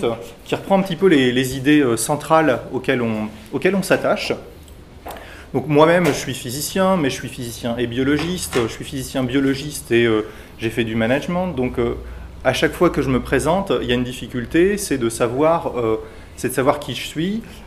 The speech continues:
euh, de savoir si mon interlocuteur le comprend bien. Et c'est toujours un,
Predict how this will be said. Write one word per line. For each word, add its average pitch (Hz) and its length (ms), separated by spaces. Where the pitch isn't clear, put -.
euh, 113 640
de 123 100
savoir 143 300
si - 140
mon 127 120
interlocuteur 123 640
le 117 80
comprend 117 360
bien. 147 280
Et 135 60
c'est 147 120
toujours 185 320
un, 120 280